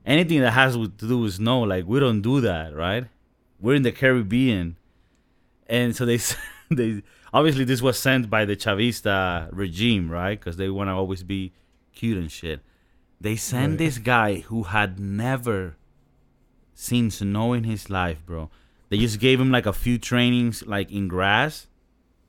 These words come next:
Speaker 1: for, like, a month before. I, I swear to God, bro. And, and dude, this guy, I, I have to show you this, and I'm gonna show the people. I don't think they're gonna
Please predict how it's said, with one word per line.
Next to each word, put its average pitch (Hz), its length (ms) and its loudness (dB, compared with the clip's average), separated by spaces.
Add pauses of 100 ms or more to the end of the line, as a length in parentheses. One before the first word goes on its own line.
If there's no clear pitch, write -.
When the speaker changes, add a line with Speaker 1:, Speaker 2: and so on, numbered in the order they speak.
(340)
Speaker 1:
for, 98 60 -6
like, 98 160 0
a 92 80 -2
month 92 340 -2
before. 120 520 -2 (120)
I, 117 140 0
I 123 60 2
swear 175 300 0
to 160 60 2
God, 98 320 0
bro. 82 260 -6 (880)
And, 104 800 0 (1500)
and 107 240 -2
dude, 127 340 0 (140)
this 120 240 2
guy, 123 400 6
I, 113 260 2
I 113 60 4
have 147 180 2
to 143 100 -2
show 117 280 2
you 110 120 0
this, 95 240 -2
and 101 140 -6
I'm 104 80 -2
gonna 123 180 0
show 113 200 -2
the 104 100 -4
people. 98 480 -6 (680)
I 95 160 -6
don't 117 160 -4
think 107 140 -6
they're 95 120 -2
gonna 92 360 -4